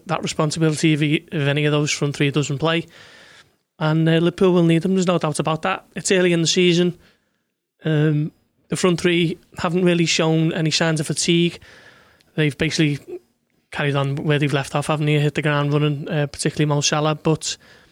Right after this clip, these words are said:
um, Liverpool are, are, are gonna get, they're gonna hit a sticky patch, or, you know, there's gonna be an injury or two, and, uh, Shaqiri will be needed at some stage. So for now, I suppose patience is the watchword for him as well. And,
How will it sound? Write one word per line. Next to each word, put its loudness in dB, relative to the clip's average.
um, 2
Liverpool 2
are, 2
are, 2
are 0
gonna 4
get, -4
they're -2
gonna 2
hit 2
a 2
sticky 0
patch, -4
or, 4
you 2
know, 2
there's 0
gonna 0
be 2
an 0
injury 2
or 2
two, 0
and, 0
uh, 0
Shaqiri 2
will 4
be 2
needed 4
at 0
some 0
stage. 0
So 2
for -2
now, 0
I -2
suppose 0
patience -2
is 0
the 0
watchword 0
for 0
him 0
as 0
well. 2
And, 2